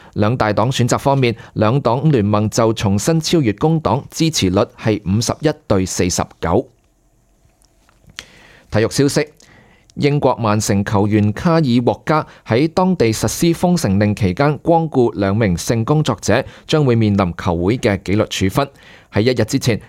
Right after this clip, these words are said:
卡爾獲加先至喺佢嘅社交媒體上呼籲球迷要留喺屋企。唔夠一個星期之前，阿士東維拉球員基亞利殊因為俾人見到佢參加朋友喺屋企舉辦嘅派對，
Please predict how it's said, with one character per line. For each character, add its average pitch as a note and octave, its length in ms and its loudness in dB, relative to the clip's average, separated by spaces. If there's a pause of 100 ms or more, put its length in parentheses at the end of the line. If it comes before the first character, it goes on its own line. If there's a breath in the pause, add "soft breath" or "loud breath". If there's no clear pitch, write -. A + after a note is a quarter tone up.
卡 C3+ 160 0
爾 C3+ 80 2
獲 A2+ 380 0
加 C#3 160 0
先 D3 360 0
至 A#2 220 0
喺 A2 320 2
佢 A2+ 220 0
嘅 A#2+ 160 0
社 A2 180 -2
交 D3+ 160 0
媒 G2+ 160 0
體 G#2 160 0
上 B2 240 -2 (260 loud breath)
呼 F#3 160 2
籲 B2+ 160 2
球 F#2+ 220 -2
迷 F#2 300 0
要 A2+ 180 2
留 F#2+ 180 0
喺 F2+ 160 -2
屋 A2+ 140 -6
企。 G#2+ 300 0 (420 loud breath)
唔 G2 100 2
夠 A2+ 120 2
一 C3 100 2
個 A#2+ 80 2
星 D3+ 160 0
期 B2 140 0
之 D#3+ 100 -4
前， A2 240 0 (160 loud breath)
阿 C3+ 180 0
士 B2 200 0
東 E3+ 160 2
維 G2+ 180 2
拉 D3+ 180 2
球 G#2 280 -2
員 G#2+ 320 0
基 E3+ 220 2
亞 B2 180 2
利 A2+ 160 2
殊 G#2 260 0 (240 loud breath)
因 F3+ 140 2
為 B2 160 2
俾 C#3 100 2
人 A2+ 240 2
見 C3 220 -2
到 B2 140 2
佢 B2 220 0
參 E3+ 300 0
加 F3 140 0
朋 G2 260 -2
友 A2+ 220 2
喺 G#2+ 280 -2
屋 F#3 80 -4
企 A#2+ 200 -2
舉 A2 200 0
辦 A2+ 220 0
嘅 A2 140 0
派 B2 280 -2
對， A#2+ 240 0